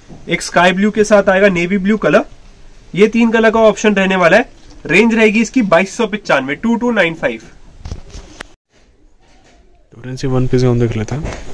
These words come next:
Speaker 1: ये देखिए, सारा आप देखेंगे पूरा handwork का काम रहेगा, ऊपर जॉर्जेट fabric के अंदर आएगा।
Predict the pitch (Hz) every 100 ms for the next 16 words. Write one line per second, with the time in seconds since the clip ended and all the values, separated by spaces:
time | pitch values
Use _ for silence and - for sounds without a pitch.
0 | - 160 160 156 143 139 160 156 175 170
1 | 165 160 175 180 185 190 170 151 165 180
2 | 190 165 170 160 147 160 151 175 139 139
3 | 151 175 165 143 156 165 160 156 139 151